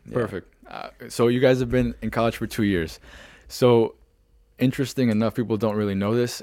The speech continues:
Speaker 2: If you go to college for two years, they can count that as work history. And once you get your job offer, they'll use that as your income. So in a sense, with just completing college, which is just two years, you don't have to do the fourth floor,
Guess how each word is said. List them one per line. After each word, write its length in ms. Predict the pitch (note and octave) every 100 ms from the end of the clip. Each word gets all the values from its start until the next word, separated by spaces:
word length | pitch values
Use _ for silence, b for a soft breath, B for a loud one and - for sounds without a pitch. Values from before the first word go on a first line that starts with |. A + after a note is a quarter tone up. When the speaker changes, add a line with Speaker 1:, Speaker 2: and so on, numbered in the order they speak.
| -
Speaker 2:
If 220 | A2 -
you 140 | B2+
go 100 | C#3
to 80 | C#3+
college 340 | A#2+ A#2 A#2+ A2+
for 120 | G#2+
two 220 | - A#2
years, 360 | G2 G#2 G#2+ -
they 140 | G2+
can 120 | B2
count 260 | A2+ A2+ G#2+
that 160 | G2+ -
as 380 | F#2+ F#2+ F2+ - -
work 160 | A2+
history. 420 | G2 - D#2 D#2 - b b b _ -
And 640 | G#2 G2+ F#2+ F#2 F2 F2+ - _ _
once 200 | B2 C3
you 60 | C3
get 140 | C3
your 100 | G#2+
job 280 | G2+ F#2+ A#2
offer, 400 | B2+ C3 D3 D3+ -
they'll 180 | A2 A2+
use 220 | A2 G2+
that 180 | A#2 B2
as 120 | A2
your 100 | A2+
income. 360 | C#3+ C#3 F#2+ D2+ b b b
So 340 | - B2+ A2 - -
in 120 | - B2+
a 40 |
sense, 400 | - B2+ D3 - - - _ _
with 360 | A2+ G#2 - -
just 220 | B2 -
completing 360 | C#3 C#3 C3+ B2
college, 500 | G#2+ G2 G2+ - - b b b b
which 160 | G#2 G#2
is 100 | G2
just 180 | A2+ -
two 100 | A#2
years, 300 | F#2 E2 -
you 120 | G#2
don't 100 | G2+
have 100 | G2
to 80 | G2
do 120 | F#2+
the 80 | F2+
fourth 200 | - F2+
floor, 240 | - F2